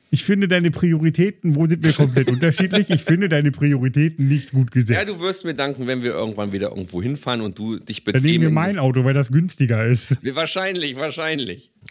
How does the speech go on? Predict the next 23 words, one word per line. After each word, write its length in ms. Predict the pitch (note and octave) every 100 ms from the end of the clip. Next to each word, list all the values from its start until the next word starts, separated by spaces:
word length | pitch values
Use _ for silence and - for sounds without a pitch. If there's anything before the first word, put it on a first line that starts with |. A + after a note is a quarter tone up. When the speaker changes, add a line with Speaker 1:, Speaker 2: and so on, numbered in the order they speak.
| -
Speaker 2:
Dann 160 | A#2
müssen 180 | B2+ C3
wir 80 | C#3
noch 80 | C3
einen 120 | C#3
Anhänger 420 | - D#3+ F3 F3
hinten 340 | E3+ F3 E3+
dran 260 | E3 D#3+ E3+
machen. 280 | E3 E3 F3
Ach, 160 | C3 -
können 180 | D#3 D#3+
wir 100 | B2
ja 160 | A2+
gar 220 | A2 A#2
nicht. 280 | B2+ G#3 - _ - _ _ _ _ _ _
Äh, 460 | - C3 B2+ C3 C3 C3 _ _ -
weil 240 | - B2+
wir 100 | B2+
nicht 160 | C3+ C3+
alles 200 | C3+ B2
mitkriegen 520 | D#3 - G#2 D#3+ E3+
bei 140 | D3
dir. 260 | C3+ - F#2+